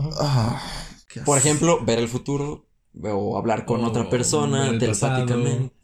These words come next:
Speaker 3: sentir ener-, es más como de energías.
Speaker 2: Ajá.
Speaker 3: Está como balanceado en eso de, de siento tu energía, siento la energía, re-, detecto la energía.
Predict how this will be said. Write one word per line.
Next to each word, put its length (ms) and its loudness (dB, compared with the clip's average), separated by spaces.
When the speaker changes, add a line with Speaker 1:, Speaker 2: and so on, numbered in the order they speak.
Speaker 3:
sentir 360 2
ener-, 260 2
es 100 4
más 140 4
como 160 4
de 60 6
energías. 600 2
Speaker 2:
Ajá. 340 -2
Speaker 3:
Está 140 -4
como 160 2
balanceado 460 2
en 80 2
eso 180 0
de, 260 0
de 220 -2
siento 320 0
tu 80 -2
energía, 680 0
siento 240 -2
la 120 0
energía, 640 -2
re-, 220 -4
detecto 420 -6
la 100 -2
energía. 520 -6